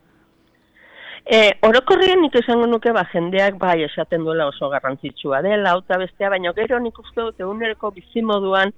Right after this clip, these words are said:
eh, ez diogula hainbeste presentzia edo hainbeste garrantzi ematen edo ez dugu halako erantzukizunez hartzen.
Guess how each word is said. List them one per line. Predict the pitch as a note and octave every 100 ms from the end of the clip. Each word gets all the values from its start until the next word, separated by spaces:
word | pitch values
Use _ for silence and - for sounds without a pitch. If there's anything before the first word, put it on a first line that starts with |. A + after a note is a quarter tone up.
| - - _ _
eh, | F#3+ G3 F#3 F3 F3 F3 _ _ _ -
ez | G#3
diogula | A3 G3+ A3 C4 C4 A3+
hainbeste | G#3 G3 G3+ _ G#3 G3+
presentzia | F#3+ F3+ - G3+ G3+ G#3+ G3+
edo | F3+
hainbeste | E3+ E3+ - G#3+
garrantzi | F#3+ E3 F#3 G3+ - - G3+ G3+
ematen | F#3+ F3 F#3 G#3+ G3+
edo | G3 F3 E3+
ez | -
dugu | A#3 A3+ A3+
halako | F#3+ G3 -
erantzukizunez | G3 F#3 F#3+ G3 F#3 E3 - C#3+ C3
hartzen. | C3+ A#2+ _ D#3+ D3+